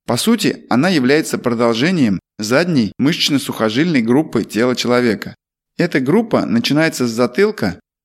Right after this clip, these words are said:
проходит через шею, спину, ягодицы, заднюю поверхность бёдер и голеней.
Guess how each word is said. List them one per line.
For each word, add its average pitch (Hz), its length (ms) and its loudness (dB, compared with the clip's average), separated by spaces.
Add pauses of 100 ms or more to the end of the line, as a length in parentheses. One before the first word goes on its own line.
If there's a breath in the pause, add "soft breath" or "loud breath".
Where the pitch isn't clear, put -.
проходит 131 500 0
через 123 300 2
шею, 156 540 0
спину, 135 600 -2 (180)
ягодицы, 123 760 0 (320 soft breath)
заднюю 127 380 2
поверхность 117 420 -2
бёдер 139 540 -2
и - 100 -2
голеней. 107 560 0